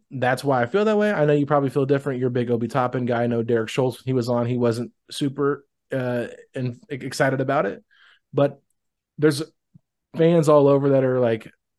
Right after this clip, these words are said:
happy about it, meh about it. I'm, I'm, I'm pretty excited about Obi Toppin, what he can do.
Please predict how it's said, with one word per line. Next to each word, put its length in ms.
happy 340
about 260
it, 160
meh 280
about 280
it. 100
I'm, 240
I'm, 320
I'm 160
pretty 260
excited 380
about 320
Obi 220
Toppin, 360
what 100
he 60
can 160
do. 300